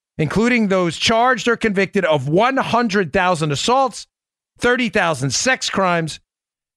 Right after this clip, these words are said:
and four thousand violent killings." Sadly,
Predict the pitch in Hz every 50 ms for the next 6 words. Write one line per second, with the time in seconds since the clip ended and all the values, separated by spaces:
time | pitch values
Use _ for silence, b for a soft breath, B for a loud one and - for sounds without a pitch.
0 | _ _ _ _ _ - 160 165 165 160 131 - - - - 214 220 226 226 233
1 | 240 233 226 220 - - - - - - - - - - 220 214 214 214 208 202
2 | 190 170 123 143 151 139 139 123 113 147 151 160 156 143 147 147 147 - - -
3 | 135 113 82 65 - _ - - - _ _ _ _ _ _ _ _ _ _ _
4 | _ _ _ _ _ _ _ _ _ _ _ _ _ _ _ _ _ _ _ _
5 | - - - 170 165 160 156 127 98 - - _